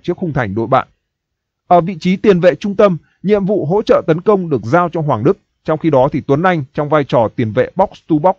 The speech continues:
di chuyển tự do và bao sân. Trận đấu tối ngày mười hai tháng mười hai, tiền vệ người Thái Bình đã chơi không biết mệt mỏi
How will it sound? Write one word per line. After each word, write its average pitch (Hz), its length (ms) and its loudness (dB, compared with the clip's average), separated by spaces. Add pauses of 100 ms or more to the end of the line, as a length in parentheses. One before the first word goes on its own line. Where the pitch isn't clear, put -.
(200)
di 165 220 -2
chuyển 143 200 -2
tự 156 240 -2
do 151 200 4
và 107 120 -2
bao 127 200 2
sân. 139 240 -2 (760)
Trận 208 180 2
đấu 190 300 6
tối 190 200 2
ngày 226 140 -2
mười 160 220 2
hai 202 260 -2
tháng 190 180 -4
mười 180 140 0
hai, 170 300 -2 (160)
tiền 143 160 2
vệ 147 140 4
người 147 200 0
Thái 139 160 -2
Bình 160 240 2
đã 117 100 -2
chơi 180 240 0
không 226 240 -2
biết 254 200 2
mệt 156 200 0
mỏi 135 240 0